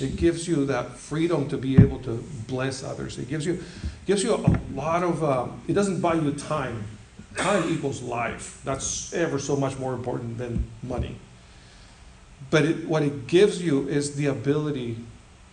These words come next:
to use that for the greatness of God's kingdom.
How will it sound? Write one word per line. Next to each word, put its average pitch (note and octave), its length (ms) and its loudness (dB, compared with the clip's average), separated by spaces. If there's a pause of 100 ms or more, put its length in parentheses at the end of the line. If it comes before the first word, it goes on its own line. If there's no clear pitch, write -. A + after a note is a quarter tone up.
(280)
to D#3+ 80 0
use C#3+ 340 -2
that C#3+ 300 2 (3000)
for C3+ 480 4
the C#3 80 4
greatness C3+ 520 0
of A2 140 -6
God's B2 300 -4
kingdom. B2 460 -4